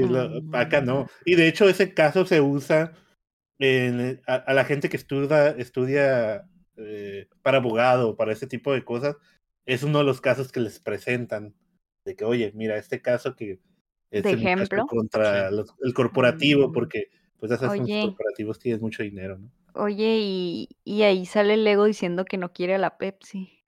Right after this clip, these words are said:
Speaker 3: Sí.
Speaker 1: Exactamente, hay gente.
Speaker 2: "I
Speaker 1: De
Speaker 2: don't
Speaker 1: hecho,
Speaker 2: want this".
Speaker 1: de, de hecho,
Speaker 2: <laughs>
Speaker 1: a, a cada persona que entrevistan que estuvo participando en todo esto en ese tiempo, incluso el muchacho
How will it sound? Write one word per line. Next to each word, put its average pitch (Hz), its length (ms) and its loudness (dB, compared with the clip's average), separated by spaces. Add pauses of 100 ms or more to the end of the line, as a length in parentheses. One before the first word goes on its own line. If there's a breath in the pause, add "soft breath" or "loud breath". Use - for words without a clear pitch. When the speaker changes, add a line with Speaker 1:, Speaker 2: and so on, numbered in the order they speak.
Speaker 3:
Sí. - 140 -2
Speaker 1:
Exactamente, 135 680 0
hay 131 80 6
gente. 147 260 2
Speaker 2:
"I 196 60 0
Speaker 1:
De - 20 0
Speaker 2:
don't 208 180 6
Speaker 1:
hecho, 190 80 2
Speaker 2:
want 190 300 6
this". 190 440 -8
Speaker 1:
de, 135 120 0
de 127 340 0
hecho, 143 340 4
Speaker 2:
<laughs> 123 520 0 (280)
Speaker 1:
a, - 40 2
a - 40 -8
cada 165 220 4
persona 160 320 2
que 170 80 0
entrevistan 147 640 0
que 131 80 -8
estuvo 127 320 -4
participando 120 600 -6
en 120 100 -8
todo 123 220 -2
esto 131 180 -2 (100)
en 113 60 -4
ese 117 160 -8
tiempo, 127 400 -4 (260 soft breath)
incluso 147 380 2
el 175 80 6
muchacho 143 680 0